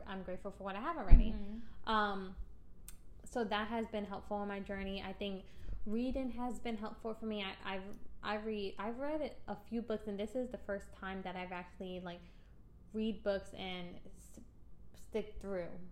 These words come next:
Speaker 1: Like, I don't start them and then, like, not finish them. And I found some really good books, and it's just,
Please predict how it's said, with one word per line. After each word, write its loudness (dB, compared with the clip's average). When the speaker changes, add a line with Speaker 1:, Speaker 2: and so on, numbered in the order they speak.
Speaker 1:
Like, 0
I -2
don't -2
start -4
them -6
and -6
then, -6
like, -6
not -4
finish -4
them. -2
And -6
I -4
found -6
some -8
really -6
good -4
books, -2
and -4
it's -6
just, 0